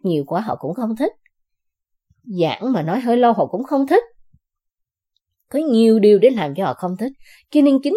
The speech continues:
người đó đã sắp lưng lại với bàn thờ. Hướng về mình. Họ đang hướng về họ. Họ đang hướng những cái họ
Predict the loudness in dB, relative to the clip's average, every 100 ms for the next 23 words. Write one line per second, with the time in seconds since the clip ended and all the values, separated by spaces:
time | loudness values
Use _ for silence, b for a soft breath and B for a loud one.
0 | 0 -2 -4 -6 -10 -12 -14 -16 _ -4
1 | -2 -4 -8 -12 _ _ _ _ _ _
2 | 0 2 0 -8 -12 -14 -14 _ _ _
3 | _ _ _ _ _ _ _ _ _ _
4 | _ _ _ 2 2 0 -2 -2 -2 -6
5 | -10 _ _ -20 _ _ _ _ _ -12
6 | -8 -6 -4 -2 0 -2 -6 -8 -16 -20
7 | _ _ _ -10 -4 0 0 0 -2 -4
8 | -6 -6